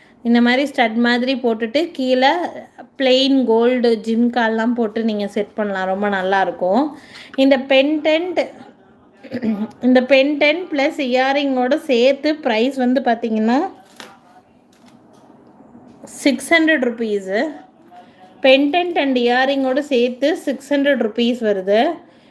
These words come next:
இது கூட இந்த செயின் ஆட் பண்றீங்க அப்படின்னா நைன் ஹண்ட்ரட் வரும். செயினோட ப்ரைஸு த்ரீ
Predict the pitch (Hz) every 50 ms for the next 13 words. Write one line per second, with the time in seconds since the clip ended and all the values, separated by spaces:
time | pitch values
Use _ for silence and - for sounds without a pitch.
0 | _ - - 262 247 277 - - 320 349 359 349 330 302 285 277 277 - 285 262
1 | 269 294 330 349 320 262 254 247 233 - 247 233 240 233 226 220 220 233 240 240
2 | 233 220 214 214 214 214 214 220 240 294 359 339 285 240 226 240 254 277 262 254
3 | 262 247 240 233 247 262 254 247 208 185 185 170 - - 254 240 262 269 294 285
4 | 277 262 262 254 233 226 233 220 269 277 277 - 240 247